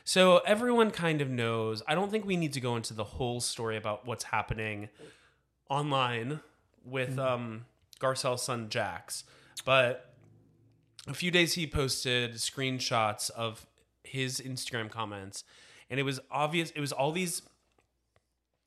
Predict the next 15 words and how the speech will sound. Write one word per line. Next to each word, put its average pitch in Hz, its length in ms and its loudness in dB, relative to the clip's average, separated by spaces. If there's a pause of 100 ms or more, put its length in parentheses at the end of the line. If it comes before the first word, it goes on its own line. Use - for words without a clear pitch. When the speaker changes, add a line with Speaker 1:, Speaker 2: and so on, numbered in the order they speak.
(180)
Speaker 1:
negative 143 500 -2
comments 127 500 -2
about 110 280 -4
his 110 200 -10
mom, 113 560 -4
about 113 280 -6
his 110 120 -10
older 110 280 -10
brother 107 340 -8
Oliver. 135 520 -2
Speaker 2:
About 160 200 8
him? 208 420 4 (160)
Speaker 1:
About 120 320 2
him, 175 720 0 (540)
and, 127 560 2